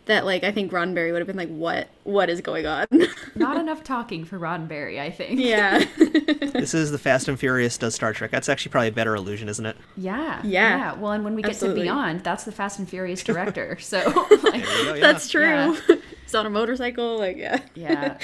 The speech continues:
Speaker 2: Um, one other thing about the history, and then we can actually jump into the plot, but J J Abrams, when he thought about Star Trek, he just thought, "Star Trek is about Kirk and Spock, period."
Speaker 1: Mm.
Speaker 2: And so that was his mentality going into this movie. And I'm actually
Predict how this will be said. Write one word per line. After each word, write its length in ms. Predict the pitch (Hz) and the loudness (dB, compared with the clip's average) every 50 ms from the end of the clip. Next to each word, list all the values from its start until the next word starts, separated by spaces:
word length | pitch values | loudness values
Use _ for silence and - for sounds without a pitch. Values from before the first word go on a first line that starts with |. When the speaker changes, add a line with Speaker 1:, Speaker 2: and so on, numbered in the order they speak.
| - - | -2 0
Speaker 2:
Um, 400 | 170 185 185 180 175 170 - 180 | 2 2 2 2 0 -2 0 0
one 160 | 196 220 254 | 2 2 2
other 180 | 254 226 220 | 2 0 -4
thing 380 | 208 - 196 185 180 180 180 175 | -4 -2 -2 0 0 0 -2 -2
about 280 | 104 170 175 165 165 165 | -2 -2 0 0 0 -2
the 80 | 180 | -2
history, 300 | 180 175 165 - - 165 | -2 -2 -4 -2 -2 -2
and 80 | 160 156 | -2 -2
then 80 | 156 156 | 0 -2
we 60 | 156 | -2
can 140 | 151 170 - | -4 -4 -4
actually 320 | - 165 165 - - 170 | -4 -4 -4 -2 -4 -4
jump 160 | 165 165 160 | -2 -4 -4
into 100 | 165 165 | -4 -4
the 60 | 143 - | -6 -6
plot, 420 | - - 165 147 135 - - - | -6 -4 -2 -2 -2 -2 -2 -2
but 400 | 175 165 156 147 - - - 175 | -2 0 0 0 -2 -4 -6 -6
J 180 | 165 185 175 185 | -4 -2 -2 0
J 220 | 185 208 202 185 | 0 -2 -2 -2
Abrams, 640 | - 185 180 180 180 170 160 160 156 165 165 - | -2 -4 -4 -2 -2 -2 0 0 -2 -4 -4 -4
when 140 | - 170 170 | -4 -4 -4
he 240 | 165 - - 285 294 | -4 -2 -2 -2 0
thought 200 | 285 254 214 196 | 0 -2 -4 -2
about 220 | 185 180 147 160 | 0 -2 -2 -2
Star 240 | - - 160 131 135 | -4 -4 -4 -4 -4
Trek, 380 | 135 - 135 131 127 131 - - | -4 -4 -4 -4 -6 -6 -10 -14
he 220 | - - 233 233 247 | -10 -6 -4 -4 -2
just 260 | 214 233 226 226 - | -2 -2 -4 -4 -6
thought, 400 | - 170 151 147 139 139 - - | -4 -2 0 2 2 2 0 -2
"Star 240 | - - - 202 233 | -6 -4 -2 -2 -2
Trek 200 | 233 254 240 - | -2 -4 -6 -6
is 80 | 214 - | -6 -6
about 440 | 196 190 170 165 160 156 143 - - | -4 -2 0 0 0 0 0 -4 -8
Kirk 300 | - - 185 185 185 185 - | -4 -2 -2 -2 -2 -2 -4
and 120 | 175 165 | -4 -4
Spock, 400 | - - - 107 92 - - - - - - - - - - - | -4 -2 -2 -2 -2 -2 -4 -10 -16 -20 -20 -20 -20 -20 -18 -10
period." 480 | - - 170 151 135 107 101 - 294 285 | -4 -2 0 0 0 4 6 6 6 4
Speaker 1:
Mm. 40 | - - - - - - - | 2 -6 -20 -20 -18 -6 -2
Speaker 2:
And 140 | 180 190 180 | -2 -2 0
so 220 | - 196 170 165 | 0 0 0 0
that 380 | 165 165 - 175 170 185 185 196 | 0 0 0 2 2 2 2 2
was 400 | 202 196 190 185 180 180 - - | 2 4 4 2 2 -2 -6 -6
his 280 | 185 175 185 180 170 170 | -2 0 0 0 0 0
mentality 560 | 175 165 165 - - 165 156 160 160 156 156 | 0 0 0 -2 -2 -2 -2 0 0 0 -2
going 280 | 151 165 156 151 151 | -2 -2 -2 -2 -2
into 120 | 147 147 156 | -4 -4 -6
this 240 | 147 151 147 - 160 | -6 -8 -8 -6 -4
movie. 420 | 151 147 143 139 120 131 - - | -4 -4 -4 -4 -4 -4 -4 -4
And 300 | - 208 202 208 214 - | -2 0 0 0 0 0
I'm 140 | - 220 240 | -2 -2 -2
actually 600 | 254 403 523 - - - 440 - 453 453 453 415 | -2 -2 -4 -4 -6 -6 -4 -2 0 0 0 0